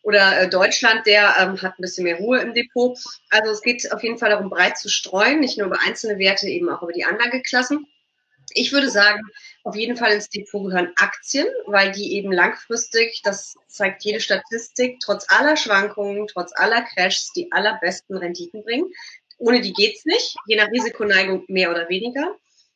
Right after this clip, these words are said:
Ähm, ich finde es immer wichtig, auch ein paar Anleihen im Depot zu haben. Auch da kann man einmal eben auf diese sicheren Anleihen setzen, was gut ist, um Ruhe ins Depot zu kriegen. Aber man kann sich natürlich auch ein bisschen Rendite-Turbo reinholen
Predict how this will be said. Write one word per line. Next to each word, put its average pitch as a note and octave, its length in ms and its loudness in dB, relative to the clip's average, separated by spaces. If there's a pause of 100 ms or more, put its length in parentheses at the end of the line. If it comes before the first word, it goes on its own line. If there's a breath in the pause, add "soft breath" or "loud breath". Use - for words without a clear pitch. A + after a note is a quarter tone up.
(140)
Ähm, A#3 240 4
ich B3 140 -4
finde B3+ 140 0
es - 80 -6
immer A#3+ 280 0
wichtig, B3 340 -4
auch G3+ 120 -2
ein F#3+ 120 2
paar - 180 -4
Anleihen A3 380 0
im B3+ 180 -4
Depot C4 360 -8
zu C4 160 -6
haben. B3+ 180 -2
Auch - 140 -6
da G#3+ 180 4
kann A#3 220 -2
man A3 180 -2 (560 soft breath)
einmal G#3 300 4
eben F#3+ 180 -4
auf F3+ 180 -8
diese F3 160 -12
sicheren F#3+ 440 -4
Anleihen C4 440 2
setzen, C4 460 0
was F#3+ 220 0
gut G3+ 180 -8
ist, F#3+ 140 -10
um F3+ 200 -6
Ruhe A#3 180 2
ins B3 120 -4
Depot B3 380 -6
zu B3 100 -10
kriegen. B3+ 260 -6
Aber A3+ 200 4
man B3 160 2
kann C4+ 180 -2
sich C4+ 120 -6
natürlich B3+ 280 -2
auch A#3+ 60 -2
ein B3 80 -4
bisschen C#4+ 200 -2
Rendite-Turbo C#4+ 680 0
reinholen F#3+ 640 2